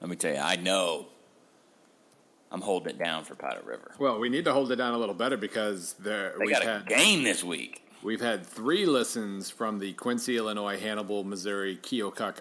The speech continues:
Speaker 2: Iowa, um, triangle.
Speaker 1: No, I don't care about those
Speaker 2: So
Speaker 1: people.
Speaker 2: we need, we need Wyoming to, to pick up its game a little bit.
Speaker 1: Where, who, where's our, Brett, like, where's our hardcore audience?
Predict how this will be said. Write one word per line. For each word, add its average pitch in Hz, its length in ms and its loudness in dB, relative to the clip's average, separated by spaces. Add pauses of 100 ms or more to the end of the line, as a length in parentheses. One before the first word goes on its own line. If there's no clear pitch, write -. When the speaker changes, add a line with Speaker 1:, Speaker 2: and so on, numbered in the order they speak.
Speaker 2:
Iowa, 95 640 -2 (180)
um, 76 680 -10
triangle. 78 680 -6 (540)
Speaker 1:
No, 87 160 -8
I 82 140 -4
don't 80 260 -4
care 78 120 -4
about 73 180 -2
those 64 120 -2
Speaker 2:
So - 80 -4
Speaker 1:
people. - 240 -6 (140)
Speaker 2:
we 104 60 -14
need, 110 220 -10
we 104 160 -8
need 123 160 0
Wyoming 113 480 0
to, 95 160 -6 (160)
to 117 100 -6
pick - 220 -6
up 117 100 -4
its - 140 -10
game 113 240 -6
a - 20 -6
little 85 220 -8
bit. 76 260 -10 (280)
Speaker 1:
Where, 127 360 6
who, 110 680 2
where's 123 260 6
our, 120 200 8
Brett, 101 280 4
like, 95 200 2
where's 110 180 2
our 98 400 4 (880)
hardcore 95 460 2
audience? 85 360 0